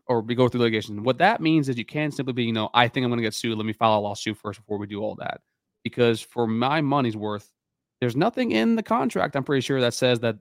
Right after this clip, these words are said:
you know, Florida State fans and Florida State in general for the past, what, two, two and a half years has been saying, you know, "F the A C C, we don't wanna be here anymore. We don't like," that doesn't rise enough to actually being what's called a justiciable controversy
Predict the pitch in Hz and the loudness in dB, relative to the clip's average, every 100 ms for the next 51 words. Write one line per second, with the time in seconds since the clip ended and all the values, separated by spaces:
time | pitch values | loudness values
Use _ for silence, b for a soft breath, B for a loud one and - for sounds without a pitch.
0 | - 120 110 131 131 - 143 - 117 110 | -6 -4 -2 -2 -2 0 -4 -2 -2 -2
1 | 104 107 113 110 113 107 127 113 101 107 | -4 -4 -2 0 0 0 0 0 -4 -4
2 | 117 104 - 98 - 123 127 139 - _ | 0 0 -4 -10 -4 -2 -2 -4 -12 _
3 | - 123 120 120 120 113 113 - 113 110 | -6 -2 0 0 0 -4 -6 -2 -2 -2
4 | - _ _ 110 - 165 185 - 170 165 | -6 _ _ -6 0 2 2 0 -2 0
5 | 160 165 143 156 156 147 135 160 156 151 | -2 -6 -8 -6 -2 -2 0 0 2 0
6 | 117 143 156 151 143 139 139 135 135 131 | 0 0 0 0 0 0 0 0 0 0
7 | 120 117 98 _ _ _ _ 160 220 - | 2 0 -2 _ _ _ _ 2 2 2
8 | _ 214 202 135 135 160 156 127 123 139 | _ 2 2 2 6 6 6 4 2 0
9 | - 127 120 117 117 120 120 113 113 - | 0 -2 -2 -4 0 0 0 -2 -4 -2
10 | 120 107 107 - 131 127 113 - 117 113 | -2 -2 -6 -6 -4 -2 -4 -2 -2 0
11 | 107 - - - - | -4 -10 -10 -12 -12